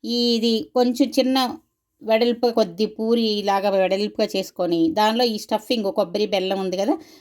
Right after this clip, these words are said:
ఆ స్టఫింగ్ పెట్టుకుంటున్నాను. నేను కొంచెం ఎక్కువే పెట్టుకుంటున్నాను, మీరు కొంచెం తక్కువ పెట్టుకోండి, ఎక్కువ అనిపిస్తే. ఇలా పెట్టి ఇలా క్లోజ్ చేసేసుకోవటం.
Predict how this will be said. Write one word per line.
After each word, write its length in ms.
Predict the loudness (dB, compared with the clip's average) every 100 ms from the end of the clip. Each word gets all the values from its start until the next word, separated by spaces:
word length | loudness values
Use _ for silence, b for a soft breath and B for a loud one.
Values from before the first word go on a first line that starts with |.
| B
ఆ 60 | -6
స్టఫింగ్ 460 | 0 0 0 -2 -2
పెట్టుకుంటున్నాను. 600 | -4 0 0 2 -2 -2 _ _ _ _ _ _ _ -4
నేను 160 | 0
కొంచెం 240 | 2 2 0
ఎక్కువే 320 | 0 4 4
పెట్టుకుంటున్నాను, 580 | 4 -2 -8 -8 -2 -2 0
మీరు 200 | -2 -2
కొంచెం 300 | -4 -2 -2
తక్కువ 280 | -2 0 2
పెట్టుకోండి, 400 | 2 0 -4 -4
ఎక్కువ 220 | -4 -4
అనిపిస్తే. 480 | -4 -6 -10 -6 -4 -4 -8 _ _ _ _ -2
ఇలా 140 | 0
పెట్టి 300 | 2 0 2 2 0
ఇలా 200 | 0 2
క్లోజ్ 280 | 4 2 2
చేసేసుకోవటం. 640 | 0 -2 -4 -4 -6 -6